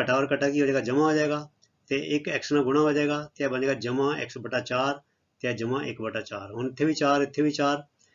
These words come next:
ਸੋ ਲਘੁੱਤਮ ਲੈਣ ਦੀ ਲੋੜ ਹੀ ਨਹੀਂ, ਮਤਲਬ ਕਿ ਐਲ ਸੀ ਐਮ ਲਵਾਂਗੇ ਤਾਂ ਵੀ ਚਾਰ ਹੀ ਆਏਗਾ, ਦੋਨੋਂ ਸੇਮ ਹੈਗੀਆਂ ਨੇ, ਹਨਾ। ਤੇ ਇਹ ਬਣ ਜਾਏਗਾ ਬੱਚਿਓ ਸਾਡਾ, ਕੀ ਬਣ ਜਾਏਗਾ,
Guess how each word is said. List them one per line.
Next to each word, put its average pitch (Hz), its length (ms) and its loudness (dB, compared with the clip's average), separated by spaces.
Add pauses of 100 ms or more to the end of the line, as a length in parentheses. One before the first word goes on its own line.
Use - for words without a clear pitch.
(220)
ਸੋ 151 400 2 (360)
ਲਘੁੱਤਮ 131 480 4
ਲੈਣ 139 220 4
ਦੀ 143 100 2
ਲੋੜ 127 200 0
ਹੀ 143 60 4
ਨਹੀਂ, 147 200 2 (120)
ਮਤਲਬ 127 140 -2
ਕਿ 139 100 2
ਐਲ 127 100 2
ਸੀ 151 160 0
ਐਮ 151 60 4
ਲਵਾਂਗੇ 147 320 4
ਤਾਂ 147 140 0
ਵੀ 151 80 2
ਚਾਰ 131 260 2
ਹੀ 135 100 2
ਆਏਗਾ, 113 160 0
ਦੋਨੋਂ 120 240 -4
ਸੇਮ 131 280 2
ਹੈਗੀਆਂ 98 300 -6
ਨੇ, 98 100 -10
ਹਨਾ। 151 260 -4 (840)
ਤੇ 147 100 6 (360)
ਇਹ 175 100 -2
ਬਣ 156 160 2
ਜਾਏਗਾ 139 220 2
ਬੱਚਿਓ 131 260 -4
ਸਾਡਾ, 127 460 -4 (360)
ਕੀ 143 120 -2
ਬਣ 139 140 2
ਜਾਏਗਾ, 151 360 -2